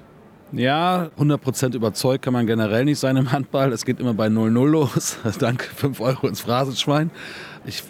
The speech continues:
betrachte das Spiel gegen Ungarn tatsächlich jetzt als, ja, es ist ein absolutes Endspiel und das, das muss man jetzt gewinnen. Danach Kroatien, die sind schon raus. Für die geht's um nichts mehr, ob die dann wirklich noch die hundert Prozent abrufen wollen,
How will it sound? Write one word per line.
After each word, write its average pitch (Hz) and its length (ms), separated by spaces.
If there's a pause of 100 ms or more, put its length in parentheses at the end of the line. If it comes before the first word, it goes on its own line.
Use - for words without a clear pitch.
betrachte 123 440
das 123 140
Spiel 135 240
gegen 127 200
Ungarn 131 320
tatsächlich 123 460
jetzt - 280
als, - 560 (120)
ja, - 180 (220)
es - 140
ist 90 120
ein 95 100
absolutes 87 380
Endspiel 90 560
und 90 160
das, 90 200
das 87 180
muss 95 160
man 101 80
jetzt 98 180
gewinnen. 110 380 (480)
Danach 104 360
Kroatien, 113 560
die 113 100
sind 104 140
schon 113 200
raus. 113 560 (340)
Für - 160
die 117 120
geht's 127 260
um 131 100
nichts 127 240
mehr, 131 260
ob 110 100
die 123 100
dann 113 260
wirklich 131 420
noch 120 220
die 110 160
hundert 127 280
Prozent 120 360
abrufen 120 500
wollen, 120 360